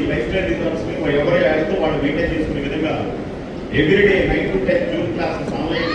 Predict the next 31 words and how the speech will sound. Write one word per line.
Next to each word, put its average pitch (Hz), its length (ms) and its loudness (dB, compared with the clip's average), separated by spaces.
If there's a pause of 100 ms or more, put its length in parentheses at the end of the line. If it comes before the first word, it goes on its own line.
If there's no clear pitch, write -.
(120)
క్లాసెస్ - 400 -4
నడుపుతూ 147 320 0
ఉంటాను. 143 240 2 (160)
So 165 140 0
that 160 120 4 (260)
ఎవరైనా 165 360 4
జాయిన్ 156 220 4
అవ్వచ్చు, 190 260 2
ఎవరైనా 160 320 4
నేర్చుకోవచ్చు, 160 540 2
ఎవరైనా 156 240 0
జాయిన్ 156 200 2
అవుతున్నా, 151 320 0 (580)
ఏ 165 40 2 (100)
ప్రాబ్లం 160 380 -2
ఉన్నా 156 160 0 (240)
తెలుసుకొని 175 460 4 (100)
వాడుకొని 156 420 4 (180)
రికవర్ 143 340 2
అయ్యి - 140 2 (220)
వాళ్ళ - 140 -2 (100)
కుటుంబాన్ని - 420 0
వాళ్ళ - 200 0
ఆరోగ్యంగా 143 400 4
ఉంచుకోవచ్చు. - 440 0 (760)
అలాంటి 160 340 2
సేవని 175 340 4 (1000)
గత 147 140 2 (160)
మూడేళ్ల 190 360 6 (100)
నుంచి - 220 -2 (160)
ప్రతిరోజు 175 520 2